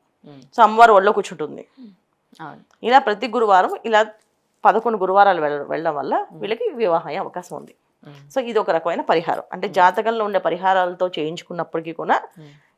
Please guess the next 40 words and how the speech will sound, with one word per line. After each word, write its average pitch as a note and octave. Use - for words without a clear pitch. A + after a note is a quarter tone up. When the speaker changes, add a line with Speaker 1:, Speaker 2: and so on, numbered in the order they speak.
Speaker 2:
ఇవి D#4
వీళ్ళు C4+
సొంతంగా A#3+
చేసిన G#3+
పరిహారాలు. -
Speaker 1:
ఆ. D3
Speaker 2:
ఇవి G#3+
చేయడం G#3
వల్ల G3
అబ్బాయి F3+
అయినా G3
అమ్మాయి E3
అయినా F#4
వీళ్ళు A#3
త-, G3+
వీళ్ళకి F#3+
వివాహం E3+
అవుతుంది. B2+
Speaker 1:
మ్మ్. D#3+
Speaker 2:
పదకొండు G#3
వారాలు A3
చేస్తే G3
ఫ-, -
చాలా G#3
మందికి B3+
ఒకటో G#3+
వారం, A3
రెండో G#3
వారాలకి A3
పెళ్ళి F#3+
అయ్యేది F3
ఉంది. C#3
Speaker 1:
మ్మ్. F3+
Speaker 2:
అయినప్పటికీ C4+
కూడా, D4+
ఫిక్స్ C4+
అయినప్పటికీ A#3+
కూడా C4
చేయాలి. F3
Speaker 1:
ఆ. E3